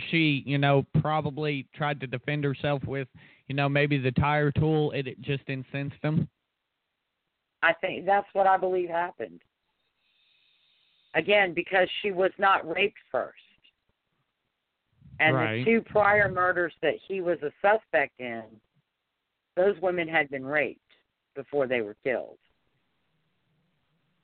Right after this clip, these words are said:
Speaker 1: So, with
Speaker 2: And
Speaker 1: all
Speaker 2: then he
Speaker 1: this
Speaker 2: had
Speaker 1: being s-,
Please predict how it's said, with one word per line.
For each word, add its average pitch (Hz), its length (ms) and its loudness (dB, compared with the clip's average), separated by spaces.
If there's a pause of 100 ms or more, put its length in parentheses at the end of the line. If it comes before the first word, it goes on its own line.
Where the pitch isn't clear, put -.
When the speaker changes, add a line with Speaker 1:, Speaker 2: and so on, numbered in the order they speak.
(1300)
Speaker 1:
So, 226 340 2
with 190 240 2
Speaker 2:
And 214 100 8
Speaker 1:
all 254 100 8
Speaker 2:
then 294 80 6
he 247 60 6
Speaker 1:
this 202 80 2
Speaker 2:
had 185 60 6
Speaker 1:
being 180 340 4
s-, - 840 -18